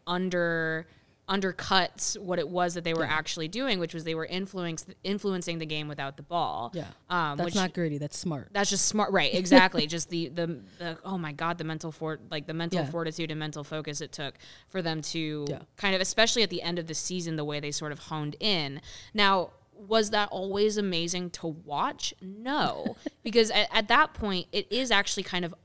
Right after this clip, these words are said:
Speaker 1: all about the results. You're
Speaker 2: Yeah.
Speaker 1: not trying to play a beautiful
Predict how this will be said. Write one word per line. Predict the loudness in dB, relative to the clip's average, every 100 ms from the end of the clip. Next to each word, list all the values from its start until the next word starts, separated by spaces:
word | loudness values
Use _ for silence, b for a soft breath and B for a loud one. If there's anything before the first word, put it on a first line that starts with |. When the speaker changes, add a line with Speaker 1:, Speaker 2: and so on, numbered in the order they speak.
| -2
Speaker 1:
all | 4 4 4
about | 0 -4 -8
the |
results. | -12 -12 -12 -8 -4 0
You're | 4
Speaker 2:
Yeah. |
Speaker 1:
not | 6 6 4
trying | -2 0 2 2 0
to | -6
play | -4 -2
a | -2
beautiful | -2 -4 -4 -6 -4 -6